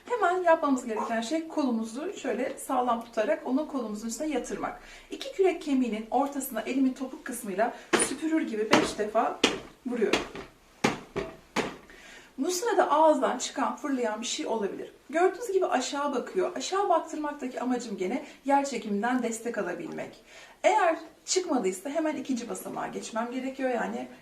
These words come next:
karın basısına şu sivri kısmı kullanıyorum elimde. Diğer elimde ona destek olmak için kolumun altından geçiriyorum gördüğünüz gibi. Şuraya yerleştirdim parmağımı. Diğer elimle birlikte içeri ve ileri doğru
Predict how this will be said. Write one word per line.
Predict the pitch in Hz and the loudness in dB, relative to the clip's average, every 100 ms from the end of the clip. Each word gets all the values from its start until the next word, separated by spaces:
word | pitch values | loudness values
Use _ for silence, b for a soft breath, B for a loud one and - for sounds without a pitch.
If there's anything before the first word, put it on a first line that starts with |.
| - | -8
karın | 208 233 247 | -4 -4 -4
basısına | 262 262 277 285 294 B B | -6 -6 -2 -2 -2 B B
şu | - 466 453 453 - | -8 -4 -4 -4 -4
sivri | 370 381 | -2 0
kısmı | 381 - 208 | 0 -4 -8
kullanıyorum | 208 208 202 190 180 180 190 | -8 -6 -4 -2 -2 -4 -4
elimde. | 185 180 190 285 - B B B - | -6 -4 -2 -2 -4 B B B -14
Diğer | 403 453 | -2 2
elimde | 330 262 247 277 | 2 2 0 -2
ona | 330 330 | -4 -4
destek | 269 - 262 | -4 -4 -4
olmak | 220 208 - | -4 -6 -8
için | - 226 | -12 -8
kolumun | 302 311 392 370 | -2 0 0 2
altından | 320 311 311 277 285 240 | 2 0 2 0 2 -2
geçiriyorum | 233 - 190 180 180 | -4 -6 -4 -4 -4
gördüğünüz | 185 180 185 180 - | -2 -2 -6 -10 -10
gibi. | 180 262 330 B B B | -8 -4 -4 B B B
Şuraya | - 277 262 | -8 0 2
yerleştirdim | 254 226 214 202 - 196 185 202 | 2 2 0 -2 -2 -4 -6 -6
parmağımı. | 175 - - 233 254 | -4 -4 -4 -6 -2
Diğer | 262 254 | 0 0
elimle | 233 185 170 185 | 0 -4 -8 -8
birlikte | 254 208 - 240 269 - B B - | -6 -6 -6 -4 -4 -6 B B -8
içeri | - 294 294 359 | -6 -4 -2 -2
ve | - | -2
ileri | 233 254 262 - | -2 -2 0 0
doğru | 190 180 247 349 | -2 -2 -4 -6